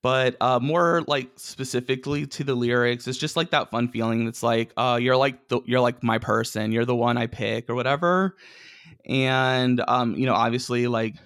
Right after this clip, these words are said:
boy becomes a man now. It's like you've slept with someone and now you're an adult.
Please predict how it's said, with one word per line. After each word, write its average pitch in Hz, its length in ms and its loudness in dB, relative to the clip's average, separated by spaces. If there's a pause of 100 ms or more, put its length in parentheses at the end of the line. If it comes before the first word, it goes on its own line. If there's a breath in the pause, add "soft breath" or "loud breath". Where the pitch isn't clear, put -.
(140 soft breath)
boy 117 180 -2
becomes 117 460 -4
a 110 60 0
man 135 400 4
now. 135 320 2
It's 123 140 -6
like 113 220 -2
you've 113 380 -6
slept - 440 -4
with 120 140 -2
someone 113 500 0
and 113 140 0
now 113 180 0
you're 113 260 0
an 113 120 0
adult. 117 840 -2